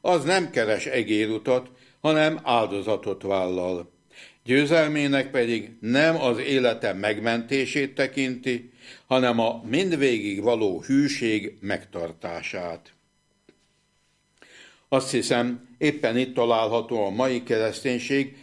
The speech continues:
elsősorban a nyugati kereszténység fő gyöngesége.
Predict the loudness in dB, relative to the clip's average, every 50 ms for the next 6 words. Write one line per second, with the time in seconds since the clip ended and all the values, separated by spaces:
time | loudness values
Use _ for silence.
0 | _ _ 0 2 2 2 2 0 0 0 2 0 0 2 0 0 0 2 0 2
1 | 4 4 4 6 4 4 4 2 0 0 -4 0 2 2 2 2 0 -2 -4 -4
2 | -4 -2 -2 -4 -4 -4 -4 -4 -6 -6 -2 0 2 2 2 2 0 -2 -2 -4
3 | -4 -4 -4 -6 -6 -6 -6 -8 -8 -8 -8 -8 -6 -6 -8 -8 -10